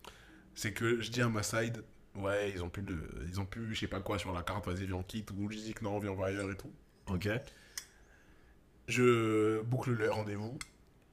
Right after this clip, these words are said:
Speaker 1: Et, euh, le soir même ou le lendemain, je dis à la main, « Écoute, euh, viens, on arrête, tu vois. »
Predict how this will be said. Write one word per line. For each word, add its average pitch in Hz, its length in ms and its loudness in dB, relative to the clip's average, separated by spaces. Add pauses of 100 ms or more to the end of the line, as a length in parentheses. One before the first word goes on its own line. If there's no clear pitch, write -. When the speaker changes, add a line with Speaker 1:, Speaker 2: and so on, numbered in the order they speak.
Speaker 1:
Et, 107 140 2
euh, 98 400 6 (100)
le 107 80 -2
soir 110 200 0
même 110 180 0
ou 104 60 -4
le 98 60 -4
lendemain, 104 480 0 (260)
je 98 100 -6
dis 110 120 -2
à 104 80 2
la 101 140 0
main, « 123 360 4 (1080)
Écoute, 110 340 -4
euh, 92 400 6 (380)
viens, 101 140 0
on 104 80 0
arrête, 120 420 -2
tu - 80 -8
vois. » - 120 -8